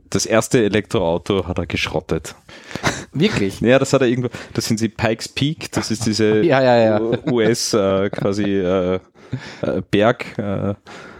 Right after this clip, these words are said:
Speaker 1: Bergwertung,
Speaker 2: Ja.
Speaker 1: ähm, ist er raufgefahren, ist durchs Ziel gefahren und dann ist er über die Klippe runtergeschossen.
Speaker 2: Was?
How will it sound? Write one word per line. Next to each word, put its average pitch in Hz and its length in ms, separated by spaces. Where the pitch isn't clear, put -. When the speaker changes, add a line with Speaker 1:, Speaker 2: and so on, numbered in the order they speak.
Speaker 1:
Bergwertung, 110 800
Speaker 2:
Ja. 101 260
Speaker 1:
ähm, 104 140
ist 101 180
er 104 60
raufgefahren, 131 560
ist - 220
durchs 113 140
Ziel 120 180
gefahren 117 340
und 113 120
dann 107 80
ist 104 100
er 110 60
über 104 120
die - 100
Klippe 117 280
runtergeschossen. 95 680
Speaker 2:
Was? - 380